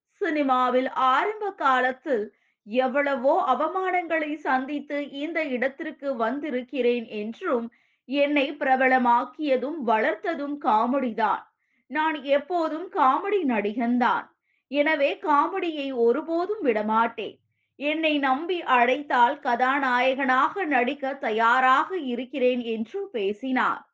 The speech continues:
பிரபல தெலுங்கு இயக்குனர் வெங்கி அட்லூரி இயக்கத்தில் நடிகர் தனுஷ் நடிப்பில் உருவாகி வரும் திரைப்படம் வாதி.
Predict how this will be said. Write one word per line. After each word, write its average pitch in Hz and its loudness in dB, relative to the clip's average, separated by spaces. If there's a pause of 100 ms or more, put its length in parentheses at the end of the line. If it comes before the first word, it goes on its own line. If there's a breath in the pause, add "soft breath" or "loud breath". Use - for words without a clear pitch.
(140)
பிரபல 320 2
தெலுங்கு 302 2
இயக்குனர் 269 0
வெங்கி 285 -2
அட்லூரி 277 0
இயக்கத்தில் 240 -2
நடிகர் 247 0
தனுஷ் 247 -2
நடிப்பில் 262 -2
உருவாகி 269 0
வரும் 254 -2
திரைப்படம் 254 -2
வாதி. 202 -4